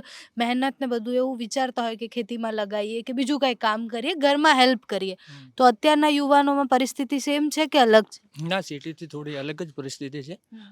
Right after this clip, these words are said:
Speaker 2: અત્યારના યુવાનો અહીંયા એવું જ વિચારે છે, મો-, સોશિયલ મીડિયામાં તો છે જ,
Speaker 1: હમ.
Speaker 2: પણ ખેતીની પ-, માં જે કામના ટાઈમમાં એ કામ જ આપે છે,
Speaker 1: હમ.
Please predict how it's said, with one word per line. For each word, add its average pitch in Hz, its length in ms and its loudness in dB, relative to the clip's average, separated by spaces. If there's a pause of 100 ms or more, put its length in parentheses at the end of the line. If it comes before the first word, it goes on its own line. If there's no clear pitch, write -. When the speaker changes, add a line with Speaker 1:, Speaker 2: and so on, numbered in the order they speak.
(140)
Speaker 2:
અત્યારના 156 380 -10
યુવાનો 151 420 -10
અહીંયા 156 240 -12
એવું 160 300 -10
જ 131 80 -16
વિચારે 147 400 -12
છે, 226 140 -18 (340)
મો-, 135 340 -14
સોશિયલ 156 280 -6
મીડિયામાં 175 380 -4
તો 180 100 -2
છે 180 220 -2
જ, 120 60 -10 (160)
Speaker 1:
હમ. 226 60 -18 (400)
Speaker 2:
પણ 151 140 -2
ખેતીની 151 440 -6
પ-, 143 380 -12
માં 156 320 -6
જે 147 180 -2 (100)
કામના 165 320 0
ટાઈમમાં 165 360 -6
એ 156 60 -6
કામ 147 320 -4
જ 139 60 -10
આપે 151 220 -8
છે, 214 120 -18
Speaker 1:
હમ. - 260 -20